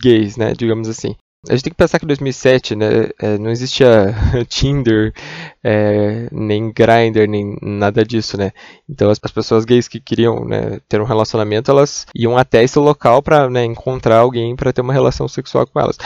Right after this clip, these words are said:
Não tô defendendo, é, sexo em lugar público, nem <laughs> nada disso, tá, gente? Só tô dando um contexto histórico de por que que, né, existe alguns parques. In-, inclusive, isso é uma coisa muito rara, tá, gente? É, quem já leu um pouco sobre serial killers conhece a história do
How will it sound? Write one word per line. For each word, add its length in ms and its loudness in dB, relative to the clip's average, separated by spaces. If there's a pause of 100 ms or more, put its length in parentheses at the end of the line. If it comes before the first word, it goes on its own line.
(140)
Não 100 -4
tô 260 6
defendendo, 840 2
é, 220 2
sexo 340 -2
em 40 -4
lugar 180 4
público, 440 -2
nem 140 -4
<laughs> 0 -
nada 340 4
disso, 300 0
tá, 100 0
gente? 200 -2
Só 80 -6
tô 320 -2
dando 240 0
um 260 -8
contexto 520 -4
histórico 440 0
de 140 -2
por 180 -6
que 180 0
que, 380 0
né, 260 0
existe 400 0
alguns 240 0
parques. 380 0
In-, 240 -4
inclusive, 580 0
isso 140 0
é 20 4
uma 120 2
coisa 240 4
muito 240 0
rara, 360 4
tá, 280 4
gente? 360 -4
É, 540 -2 (260)
quem 240 0
já 140 6
leu 160 4
um 60 -6
pouco 200 -8
sobre 180 -6
serial 300 2
killers 300 0
conhece 320 -2
a 0 -
história 400 0
do 460 -6